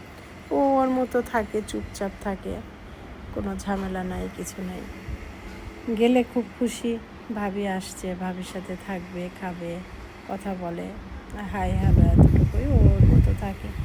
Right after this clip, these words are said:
যাই হোক, মানে, পুরাতন স্মৃতি যখন মনের মধ্যে আসে, তখন খুবই খারাপ লাগে। ওই জিনিসগুলাই ফিল করছি বারবার, ওই জিনিসগুলাই মনের মধ্যে আছ-,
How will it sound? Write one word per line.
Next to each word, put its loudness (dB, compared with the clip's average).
যাই 4
হোক, 8
মানে, -8
পুরাতন 2
স্মৃতি -2
যখন 0
মনের -2
মধ্যে -6
আসে, -6
তখন -8
খুবই -6
খারাপ -6
লাগে। -8
ওই 4
জিনিসগুলাই 2
ফিল -2
করছি -6
বারবার, -6
ওই -6
জিনিসগুলাই 0
মনের -4
মধ্যে -8
আছ-, -8